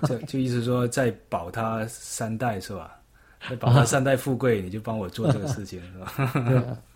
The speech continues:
Speaker 2: 对啊，对，对，有这种说法了，OK。
Speaker 1: 嗯。
Speaker 2: 呃，但，呃，汇丰的话，最-，因为它是全球的银行啊，所谓全球银行的话，它就给人家便利，给人家便利的话，就是你转，自由的转那个美元，非常的便利。那自由转美-，转那个便利的话，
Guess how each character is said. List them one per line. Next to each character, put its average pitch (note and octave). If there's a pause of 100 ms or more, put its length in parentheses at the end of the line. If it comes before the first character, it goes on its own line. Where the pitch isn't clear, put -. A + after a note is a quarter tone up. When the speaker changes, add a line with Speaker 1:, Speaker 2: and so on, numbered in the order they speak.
(240)
Speaker 2:
对 C#3
啊， C3
对， C#3+
对， D3
有 A#2+
这 E3
种 D3+
说 D3
法 A#2+
了， G2
OK。 A#2+ (120)
Speaker 1:
嗯。 F#2 (240)
Speaker 2:
呃， C#3
但， F3+ (200)
呃， C3
汇 F#3
丰 E3+
的 D#3
话， B2+ (320)
最-， D#3 (140)
因 E3
为 E3
它 E3
是 D#3+
全 A#2+
球 B2
的 A#2+
银 A2
行 A2
啊， G#2+ (200)
所 -
谓 D#3
全 C#3
球 C#3
银 C3+
行 A#2+
的 A#2
话， B2+
它 D#3
就 D#3+
给 C#3
人 A#2+
家 C#3
便 D3
利， C3+ (320)
给 B2
人 B2
家 E3
便 E3+
利 E3
的 B2+
话， C3+
就 C3+
是 C3+
你 G#2+
转， G2+
自 F#3
由 D3
的 C#3+
转 B2
那 C3
个 B2+
美 A2+
元， A#2+
非 D#3
常 C#3
的 C3+ (220)
便 C3+
利。 C3 (260)
那 G3
自 G#3
由 F#3
转 D3
美-， D3+ (400)
转 B2
那 E3+
个 D#3
便 D#3+
利 D#3+
的 C#3
话， C#3